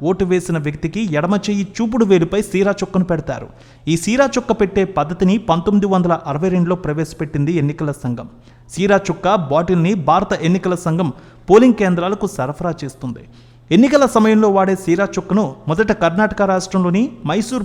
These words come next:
పెయింట్స్ అండ్ వార్నిష్ కంపెనీ వారు తయారు చేసి సరఫరా చేసేవారు. భారత్లో ఎక్కడ ఎన్నికలు జరిగినా ఇక్కడి నుంచే సరఫరా అయ్యేది. ఆ తర్వాత పంతొమ్మిది వందల తొంభై నుంచి సీరా చుక్క తయారీ హైదరాబాద్లో మొదలైంది. ఉప్పల్లోని రాయుడు ల్యాబొరేటరీస్ అనే సంస్థ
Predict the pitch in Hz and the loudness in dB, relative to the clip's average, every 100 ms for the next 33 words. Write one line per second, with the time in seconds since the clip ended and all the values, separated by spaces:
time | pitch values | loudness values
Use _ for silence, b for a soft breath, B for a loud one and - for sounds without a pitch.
0 | - 196 220 220 196 147 156 185 208 - | -2 0 2 2 0 2 2 2 0 0
1 | 185 175 180 190 190 156 160 165 175 160 | -2 0 0 2 2 2 0 0 -2 -4
2 | 190 240 B B - - 156 160 185 180 | -4 -8 B B -8 -2 -2 0 -2 -2
3 | 143 - 127 120 - b b b 139 147 | -4 -4 -6 -8 -12 b b b 0 4
4 | 202 262 277 240 185 185 254 226 214 208 | 6 4 2 2 0 2 2 4 4 4
5 | 208 185 180 180 226 165 208 208 202 196 | 2 2 2 2 0 0 2 2 2 0
6 | 170 160 165 175 151 127 117 - b b | 0 -2 -2 -2 -2 -4 -10 -18 b b
7 | - 151 175 226 240 226 190 196 220 214 | 2 4 4 4 2 2 4 4 4 4
8 | 208 196 190 147 151 185 175 180 240 175 | 4 2 0 -2 0 2 2 0 -4 0
9 | 180 202 196 190 170 160 160 170 175 135 | 0 0 -2 -4 -4 -2 -2 0 -2 -6
10 | - 156 185 202 196 180 175 151 143 127 | -4 0 2 2 2 2 2 2 -2 -6
11 | 120 - b b - 165 170 254 233 202 | -10 -16 b b -2 0 2 4 6 6
12 | 240 208 151 202 233 202 185 190 185 185 | 4 2 2 2 2 2 2 0 -2 -4
13 | 175 165 175 151 151 - 165 | -2 0 0 -2 -6 -2 -2